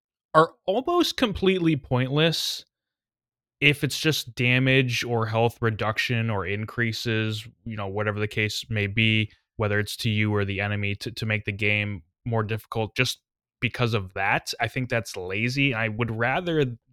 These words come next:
devs just focus more on creating the best experience, whatever the middle of the road version of that is, than just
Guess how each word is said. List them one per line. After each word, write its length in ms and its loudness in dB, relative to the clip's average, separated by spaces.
devs 320 4
just 340 -4
focus 400 0
more 300 0
on 180 -2
creating 460 -2
the 80 -2
best 500 -4
experience, 1000 0
whatever 460 4
the 80 2
middle 300 4
of 80 4
the 80 4
road 320 2
version 420 -2
of 120 0
that 200 4
is, 300 4
than 140 -2
just 260 -4